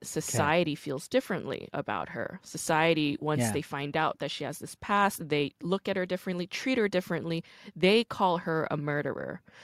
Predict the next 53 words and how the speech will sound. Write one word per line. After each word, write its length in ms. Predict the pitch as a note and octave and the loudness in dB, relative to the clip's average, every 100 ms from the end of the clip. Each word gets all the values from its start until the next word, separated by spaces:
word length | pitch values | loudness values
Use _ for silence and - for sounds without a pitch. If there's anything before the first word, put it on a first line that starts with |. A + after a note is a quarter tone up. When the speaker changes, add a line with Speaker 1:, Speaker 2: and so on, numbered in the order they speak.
| - - | -20 0
Speaker 2:
And 180 | E3+ E3 | 2 2
so 220 | - F3 | 2 2
she 260 | B2+ A2+ A#3 | 4 4 2
Speaker 1:
Right. 80 | A#3+ | 0
Speaker 2:
starts 340 | - E3+ - | -2 -2 -2
to 120 | D#3+ | -6
feel 240 | - D3+ C3+ | -4 -2 -2
like 160 | - | -2
a 60 | C#3+ | -6
murderer. 600 | C#3+ D3 D3 B1+ E2 - - - - - - | -6 -6 -4 -4 -6 -8 -14 -20 -18 -20 0
Um, 380 | D#3 D#3 D3 - - | 4 6 4 0 0
and, 320 | F3 E3+ D#3 - | 2 4 0 -8
you 140 | - F#3+ | -4 0
know, 260 | D#3 C#3+ - _ - | 0 -2 -6 _ -8
because 340 | - - G#3 F#3+ | -6 2 2 2
of 140 | E3 | 2
this 320 | E3 E3+ - - _ | 2 0 -6 -14 _
hang 320 | - G3+ G#3 F#3 | -6 0 2 2
up 140 | C#3 | 0
that 160 | D3+ - | -2 -4
she 160 | D#3 | -6
has, 340 | E3+ C#3+ C#3 D3 | -6 -4 -2 -2
like, 160 | C#3 | -2
a 60 | D3+ | 0
lot 220 | D3+ E3+ | 2 2
of 40 | |
the 80 | D3 | 0
choices 460 | - - F3+ E3 D#3+ | -2 2 2 0 -2
that 140 | D3 | -2
she's 180 | - C#3+ | -2 -4
made 240 | D#3+ E3 | -2 0
in 220 | D#3+ D3+ C#3+ | 0 -2 -2
life, 440 | C3+ C#3+ - - - - _ _ | 0 -2 -6 -18 -20 -20 _ _
being 180 | E3 D#3 | -2 0
a 60 | |
destitute 560 | D#3+ D#3 - - D#3+ - | -2 -4 -6 -8 -8 0
person, 460 | F3+ E3+ - D3+ - | 2 2 0 -4 -4
it's 260 | D3 - | -6 -6
not 280 | E3+ D#3+ - _ _ - | -2 0 0 _ _ -4
always 300 | D#3+ D#3 - | -2 -2 -2
been 280 | D#3+ D#3 | -2 0
the 100 | D3+ | -2
most 460 | D3 C#3 C3+ - - | -2 -4 -4 -6 -14
kosher 520 | - D3+ - - C3+ | -6 -6 -4 -6 -6
or 160 | C3 C#3 | -6 -6
the 80 | C#3+ | -6
most 340 | C#3 C3+ - | -4 -6 -6
legal, 340 | D3 C#3+ - | -6 -6 -6
let's 180 | D2+ - | -8 -10
put 160 | - - | -10 -10
it 100 | - | -8
that 220 | A#2+ - | -10 -8
way. 220 | - - | -10 -10